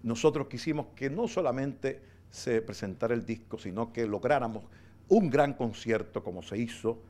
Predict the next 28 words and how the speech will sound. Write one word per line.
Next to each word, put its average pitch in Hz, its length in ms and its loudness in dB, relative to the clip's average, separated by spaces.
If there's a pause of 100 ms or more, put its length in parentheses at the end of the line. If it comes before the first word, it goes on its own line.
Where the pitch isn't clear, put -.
(240)
con 95 120 -2
la 92 100 0
presencia 113 420 2
del 95 100 0
señor 98 280 -4
presidente 104 420 -4
de 95 60 0
la - 20 -8
República 110 640 -2
y 90 60 -4
las 92 120 -4
autoridades 107 520 -2
haitianas 139 540 -2
en 101 100 -10
el 85 160 -12
Teatro 113 340 -2
Nacional, 120 480 -2 (640)
con 107 180 4
la 101 60 4
Orquesta 160 560 -4
Sinfónica 117 640 -4
Nacional, 113 580 -4 (800)
con 147 300 6 (100)
músicos 123 560 0
haitianos, 104 680 -6 (400)
reforzando 104 960 0
esa 95 240 -6
noche. - 420 -10